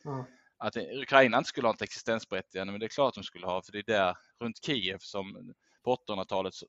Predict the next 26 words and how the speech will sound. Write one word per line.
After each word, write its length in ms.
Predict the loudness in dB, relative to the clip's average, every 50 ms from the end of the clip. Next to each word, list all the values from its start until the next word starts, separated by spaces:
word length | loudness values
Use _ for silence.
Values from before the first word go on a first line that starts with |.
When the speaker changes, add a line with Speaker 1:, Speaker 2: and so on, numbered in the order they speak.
| _ -18
Speaker 2:
så 160 | -16 -14 -10
bildades 480 | -8 -8 -6 -6 -6 -6 -6 -8 -10
den 120 | -6 -4 -2
här 260 | 0 0 -2 -4 -10
ukrainska 440 | -14 -10 -6 -6 -6 -6 -8 -14 -14
staten. 520 | -6 -2 0 0 0 -2 _ -12 -16 -10
Sen, 200 | -6 -6 -6 -6 -6 _ _ -20 _ _ _
sen 220 | -6 -4 -4 -4
som 140 | -4 -4 -2
vi 120 | 0 0 2
Speaker 1:
Okej. 120 | 4 6
Speaker 2:
känner 240 | 6 6 6 4 2
den 180 | -2 -4 -4
så 320 | -6 -6 -4 -2 0 0 0
uppstod 400 | -2 -4 -6 -6 -4 -4 -4 -2
den 80 | -2
efter 260 | -4 -4 -6 -10 _ -10
första 260 | -10 -8 -6 -2 0
världskriget 540 | 2 2 2 0 -4 -8 -8 -8 -8 -10 -14
och 60 | -16
i 40 | -6
samband 340 | -4 -2 -2 -2 -2 -4
med 100 | -4 -4
revolutionen 560 | -6 -6 -6 -8 -12 -12 -12 -12 -10 -12 -12 -12
i 40 |
Ryssland. 440 | -12 -12 -12 -12 -12 -12 -12 -12 -12